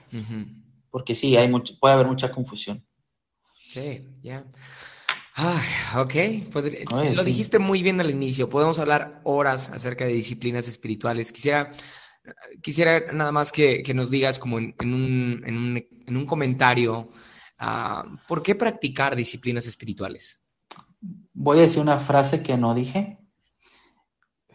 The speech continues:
Speaker 2: pero es de una autora que, que estoy leyendo últimamente,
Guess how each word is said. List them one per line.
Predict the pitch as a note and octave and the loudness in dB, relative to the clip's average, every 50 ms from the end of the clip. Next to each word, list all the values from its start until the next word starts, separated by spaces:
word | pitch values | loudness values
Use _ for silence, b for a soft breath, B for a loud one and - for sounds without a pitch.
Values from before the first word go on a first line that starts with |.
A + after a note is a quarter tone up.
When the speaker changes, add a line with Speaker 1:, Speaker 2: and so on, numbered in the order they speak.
| _ _ _ | _ _ _
Speaker 2:
pero | C#3+ C3+ C#3 C#3 D3 D#3 D#3+ - - - - C#3+ C3+ - | 2 6 6 8 8 6 4 4 0 -6 -8 -8 -6 0
es | - C#3+ C3+ C3+ | 2 2 4 4
de | D3 | 4
una | D3+ D#3 D#3 | 4 6 6
autora | D3 C#3 C#3 - C3+ C3+ C#3+ D3 - | 4 4 4 2 4 6 6 4 4
que, | - C#3 B2 A#2 A2 G#2+ - | 2 0 0 0 0 -2 -4
que | - | -8
estoy | B2 - - - B2+ | -12 -10 -4 -2 0
leyendo | B2 C3 C3 B2+ B2 B2 B2 C3 D#3 - - - - _ _ | 2 2 2 2 2 2 0 0 -2 -4 -6 -10 -16 _ _
últimamente, | - A#2+ A2+ A#2+ C3 C3 B2 A2+ A2 A2 A2 A2+ A2+ - D3+ D3 - - | -10 -10 -6 -4 -2 0 0 0 0 -2 -4 -4 -6 -6 -8 -8 -8 -12